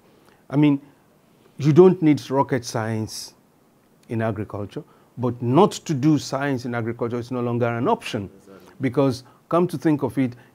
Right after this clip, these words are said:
Speaker 1: everything in agriculture, be it crop feed, be it livestock, is based on biology, Form three biology, the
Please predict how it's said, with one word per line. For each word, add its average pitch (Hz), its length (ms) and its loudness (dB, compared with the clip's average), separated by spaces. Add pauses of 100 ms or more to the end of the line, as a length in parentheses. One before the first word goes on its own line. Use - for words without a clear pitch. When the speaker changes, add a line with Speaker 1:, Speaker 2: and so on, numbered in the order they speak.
Speaker 1:
everything 160 560 6
in 127 120 -2
agriculture, 120 540 -6
be 143 200 0
it 139 120 -6
crop - 340 -6
feed, 139 320 -4
be 139 140 2
it 135 80 -4
livestock, 131 500 -6 (280)
is 110 180 -10
based 120 480 -6 (120)
on 117 340 -10
biology, 107 720 -8 (400)
Form 117 240 -4
three 131 280 0
biology, 113 680 -4 (1200)
the 104 200 -8